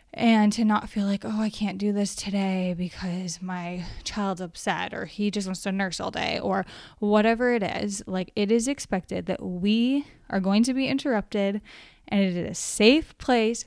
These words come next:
for us to grow in Christ. And that is the blessing of it. So here are a few things that will be included in this mom group. Faith-based connected community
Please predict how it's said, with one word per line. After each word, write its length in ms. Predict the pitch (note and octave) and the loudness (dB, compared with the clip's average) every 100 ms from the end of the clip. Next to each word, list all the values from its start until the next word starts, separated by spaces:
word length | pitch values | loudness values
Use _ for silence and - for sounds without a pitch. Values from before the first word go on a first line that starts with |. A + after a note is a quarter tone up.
| - | -4
for 140 | G#3 | 0
us 300 | F#3 F#3 - | 0 -2 -6
to 120 | - | -4
grow 440 | G#3+ G3 F3+ F3+ G3 | -2 0 0 -2 -4
in 140 | F#3+ F#3+ | -4 -4
Christ. 640 | - - G3 - - - - - - - | -4 -8 -10 -10 -12 -14 -20 -20 -20 -8
And 600 | - G3 G3 F#3+ - F3+ | -2 0 0 -2 -6 0
that 220 | F#3+ G#3+ | 2 2
is 140 | A3 G3 | 0 -4
the 80 | |
blessing 340 | - E3 - - | -6 -10 -10 -12
of 80 | - | -12
it. 100 | - - - - - | -16 -20 -20 -20 -10
So 520 | - A3+ A3 G3+ - - | 2 6 6 4 -2 -10
here 400 | - - B3 B3 | -20 -4 0 2
are 560 | A#3+ G#3 G3 G3 F#3+ F#3+ | 2 0 2 2 2 0
a 80 | G#3 | -4
few 320 | - - C4 C4+ | -6 2 2 2
things 440 | A3 G3+ F#3+ F#3 | 0 0 0 -4
that 120 | - | -4
will 100 | G3 | -4
be 140 | F#3 F#3+ | -4 -6
included 720 | F#3+ - C4 B3+ F#3+ F#3+ A#3 - - | -6 0 4 6 6 4 2 -2 -2
in 180 | G#3+ G3+ | 6 6
this 220 | G3+ - | 6 2
mom 160 | E3+ F3 | -4 -4
group. 280 | E3 - A3 - - - - _ _ | -8 -10 -14 -18 -20 -20 -20 _ _
Faith-based 1040 | A#3+ C4 C#4+ A3+ G#3+ G#3+ A3 - - - - _ | 6 6 4 0 4 6 4 2 -6 -10 -18 _
connected 760 | - G#3 G3+ G#3 - A#3 A#3+ | -2 0 0 -2 2 2 2
community 640 | - A#3+ G#3 F#3+ F#3 F#3+ | 0 2 4 4 2 2